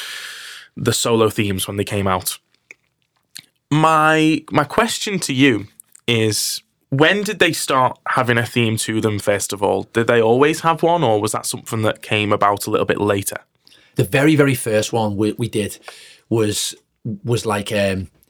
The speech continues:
Speaker 2: you can sing whatever you want. The
Speaker 1: Mm-hmm.
Speaker 2: idea being that singing solo is,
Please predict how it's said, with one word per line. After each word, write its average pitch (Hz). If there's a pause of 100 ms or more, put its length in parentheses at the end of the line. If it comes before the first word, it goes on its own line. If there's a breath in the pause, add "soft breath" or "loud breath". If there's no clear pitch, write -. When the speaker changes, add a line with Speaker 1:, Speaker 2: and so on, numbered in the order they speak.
(140)
Speaker 2:
you 127
can 131
sing 123
whatever 117
you 107
want. 95
The 117
Speaker 1:
Mm-hmm. 113
Speaker 2:
idea 117
being 104
that 98 (1000 loud breath)
singing 151
solo 110
is, -